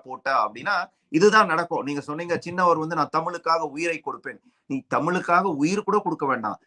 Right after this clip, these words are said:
தமிழ் எக்ஸாம் அன்னைக்கு பதிமூணாயிரம் பேர் எக்ஸாம் எழுத வரல.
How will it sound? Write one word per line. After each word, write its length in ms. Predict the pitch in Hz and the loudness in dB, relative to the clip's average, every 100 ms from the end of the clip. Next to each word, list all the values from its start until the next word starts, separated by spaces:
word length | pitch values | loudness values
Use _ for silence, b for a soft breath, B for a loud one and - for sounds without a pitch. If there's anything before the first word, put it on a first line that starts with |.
| _ | _
தமிழ் 360 | 151 190 254 226 | 2 4 6 6
எக்ஸாம் 360 | 170 139 160 | 6 4 2
அன்னைக்கு 340 | 139 147 165 196 180 | 2 -4 -4 -4 -2
பதிமூணாயிரம் 680 | 180 226 233 214 190 175 147 | -2 -2 2 4 6 4 2
பேர் 180 | 220 | 2
எக்ஸாம் 480 | 220 190 185 240 262 | 2 0 0 2 2
எழுத 280 | 233 202 170 | 2 0 0
வரல. 280 | 127 127 | 0 -2